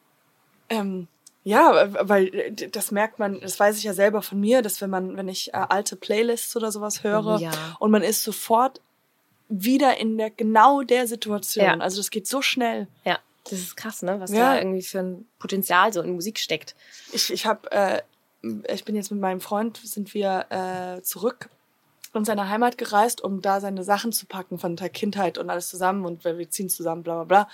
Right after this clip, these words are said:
Speaker 1: bla.
Speaker 2: Mhm.
Speaker 1: Und, ähm, der hat so viele Kisten mitgebracht und ich dachte so, ja, weil man denkt sich so, ja, muss man Erinnerungen mitnehmen.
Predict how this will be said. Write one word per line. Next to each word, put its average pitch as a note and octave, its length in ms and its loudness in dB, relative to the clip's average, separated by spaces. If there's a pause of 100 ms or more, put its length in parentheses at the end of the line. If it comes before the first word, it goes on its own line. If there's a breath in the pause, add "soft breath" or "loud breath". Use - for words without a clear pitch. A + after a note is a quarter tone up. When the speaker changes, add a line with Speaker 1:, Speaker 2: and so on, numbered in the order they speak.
(160 loud breath)
Speaker 1:
bla. G#3+ 80 2
Speaker 2:
Mhm. F#3 180 2
Speaker 1:
Und, F#3 400 2
ähm, E3+ 360 2 (540 soft breath)
der F3 160 -6
hat - 80 -4
so A3+ 80 2
viele G#3+ 180 -2
Kisten B3 380 -4
mitgebracht - 580 -8
und E3+ 160 -6
ich E3 120 -12
dachte F#3 280 -4
so, F3 120 -4
ja, F#3+ 420 8
weil F#3+ 180 6
man G3 300 -8
denkt G3+ 200 -4
sich G3+ 140 -10
so, G3+ 80 -4
ja, G3 140 2
muss G3 200 -4
man G#3+ 80 0
Erinnerungen G3+ 480 4
mitnehmen. G#3 400 0